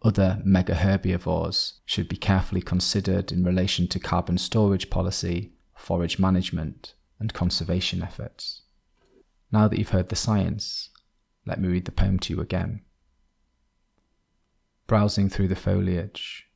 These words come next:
you selectively suppress the spindly growths of youth, maintaining gaps of light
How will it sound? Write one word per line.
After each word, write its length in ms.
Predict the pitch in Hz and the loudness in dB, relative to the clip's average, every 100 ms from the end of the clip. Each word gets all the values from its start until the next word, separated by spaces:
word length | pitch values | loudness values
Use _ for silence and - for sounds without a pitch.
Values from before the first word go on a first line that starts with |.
| _ _ _ | _ _ _
you 100 | - | -8
selectively 680 | 107 - 95 - - 90 90 | -4 0 0 -2 -6 -4 -4
suppress 800 | - - - - 92 - - - - | -4 -6 -2 0 0 -2 -6 -6 -6
the 60 | |
spindly 600 | - - - 95 92 98 | -6 -4 0 2 2 -2
growths 500 | 90 95 92 - - | -2 0 0 -2 -6
of 100 | 92 | -4
youth, 480 | 95 92 92 - - _ _ _ _ _ _ _ _ _ _ - | -2 -2 -4 -12 -20 _ _ _ _ _ _ _ _ _ _ -2
maintaining 580 | 98 98 98 98 95 92 | 0 2 2 2 4 2
gaps 380 | 95 - - - | 0 -2 -6 -6
of 120 | 85 | -2
light 300 | 92 95 | -2 -2